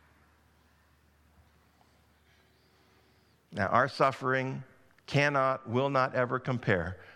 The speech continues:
with what Christ experienced. Not even close. We're gonna close with a scripture here. In Second Corinthians chapter four, verse sixteen, it says this, sixteen through eighteen. "Therefore, we do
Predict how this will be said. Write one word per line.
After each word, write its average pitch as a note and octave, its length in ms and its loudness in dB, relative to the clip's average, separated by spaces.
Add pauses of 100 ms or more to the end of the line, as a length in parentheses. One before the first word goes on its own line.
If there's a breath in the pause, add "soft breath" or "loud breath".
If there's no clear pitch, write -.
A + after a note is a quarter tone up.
(120)
with G2 140 0
what G2+ 220 2
Christ - 480 -4
experienced. - 720 -6 (1120)
Not G#2 220 -2
even G#2+ 180 0
close. - 520 -8 (1120 soft breath)
We're A#2+ 120 2
gonna A#2+ 140 2
close G#2 440 0
with F2+ 100 -4
a F2+ 40 -8
scripture - 420 0
here. F2+ 280 -2 (2250 loud breath)
In G2+ 140 0
Second A#2+ 300 2
Corinthians A2+ 560 0
chapter G#2 340 2
four, G#2 280 0
verse G2 200 -2
sixteen, G2+ 420 0
it G2+ 100 -4
says G2 240 0
this, F#2+ 180 -4
sixteen G#2+ 340 -2
through G2+ 200 -2
eighteen. F#2 460 -4 (320 loud breath)
"Therefore, B2+ 600 2
we B2 160 0
do F3 680 0